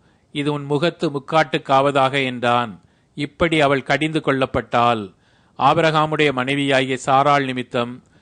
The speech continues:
கர்த்தர் அபிமெலேக்குடைய வீட்டாரின் கற்பங்களை எல்லாம் அடைத்திருந்தபடியால், ஆபிரகாம் தேவனை நோக்கி வேண்டிக் கொண்டான். அப்பொழுது தேவன் அபிமெலேக்கையும்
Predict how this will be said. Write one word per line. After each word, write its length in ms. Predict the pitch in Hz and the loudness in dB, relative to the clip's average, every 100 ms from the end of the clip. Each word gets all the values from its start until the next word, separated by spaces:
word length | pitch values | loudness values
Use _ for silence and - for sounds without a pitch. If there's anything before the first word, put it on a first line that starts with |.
| _ | _
கர்த்தர் 400 | - 147 143 156 | -4 -4 -2 -2
அபிமெலேக்குடைய 800 | 139 123 151 156 156 151 156 151 | 0 0 -2 0 0 -2 0 0
வீட்டாரின் 680 | 131 139 - 139 131 127 131 | 0 -2 0 0 2 -2 -6
கற்பங்களை 640 | - 131 - 160 147 139 | -4 -4 -2 -4 -2 -2
எல்லாம் 400 | 127 127 127 127 | -2 0 0 0
அடைத்திருந்தபடியால், 1160 | 123 127 143 147 151 143 131 123 123 120 123 123 - _ _ _ _ _ | -4 -4 -4 -2 -6 -4 -4 -2 -2 0 -2 -4 -12 _ _ _ _ _
ஆபிரகாம் 680 | 127 147 160 151 139 139 135 | 0 2 2 2 2 0 -2
தேவனை 360 | 127 143 147 | 0 0 0
நோக்கி 320 | 143 135 127 127 | -2 -4 -4 -4
வேண்டிக் 340 | 127 131 123 | -4 -6 -6
கொண்டான். 640 | 123 120 120 120 110 87 _ _ _ - | -8 -2 0 0 -2 -10 _ _ _ -4
அப்பொழுது 560 | 135 135 170 156 151 | -4 0 0 0 -2
தேவன் 340 | 127 135 143 139 | 0 2 2 0
அபிமெலேக்கையும் 1000 | 123 143 143 135 127 131 123 123 127 | -2 -4 -2 -2 -4 -2 -2 -2 -6